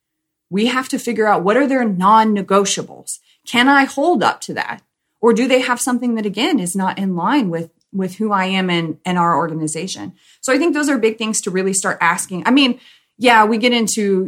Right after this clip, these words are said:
you know, your standard interview questions, but I wanna dig deeper and find out, is this a fit?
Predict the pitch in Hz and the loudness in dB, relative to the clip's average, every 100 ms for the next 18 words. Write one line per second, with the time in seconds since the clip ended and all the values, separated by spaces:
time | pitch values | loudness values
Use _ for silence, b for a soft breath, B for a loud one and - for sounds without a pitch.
0 | - 208 190 180 185 - - 185 180 170 | -4 -2 0 0 -2 -2 -2 -2 0 0
1 | - 185 185 165 156 185 180 190 175 - | -2 -2 -4 -6 -8 -8 -6 -4 -4 -4
2 | - 220 302 415 392 294 220 208 156 180 | -2 0 2 0 0 0 0 -2 -2 -4
3 | 247 220 185 170 175 180 180 180 170 208 | -4 -2 -2 -2 -6 -4 -2 0 4 6
4 | 185 170 - _ _ _ _ _ _ 240 | 6 4 -2 _ _ _ _ _ _ 0
5 | 247 247 285 208 139 - _ - 403 - | 0 2 0 -2 -6 -12 _ -4 -2 -6
6 | - - | -12 -16